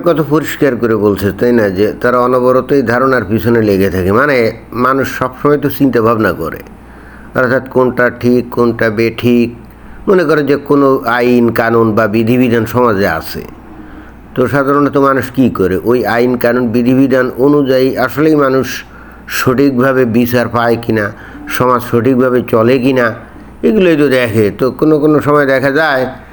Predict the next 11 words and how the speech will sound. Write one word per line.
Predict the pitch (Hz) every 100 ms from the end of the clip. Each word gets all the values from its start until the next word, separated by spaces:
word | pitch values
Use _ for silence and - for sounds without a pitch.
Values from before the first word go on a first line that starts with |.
| - - -
যে | 143 147
কোনো | 147 147 143
একটা | 135 139
আইন | 123 135 139
বা | 127 131 127 123 -
বিধান, | 123 117 139 143 151 127 117 113 98 101 - - - - -
উম, | 135
এইটার | 127 156 - 156 143
যুগোপযোগী | 120 143 147 113 135 143 156
হচ্ছে | 175 175 - 110
না, | 78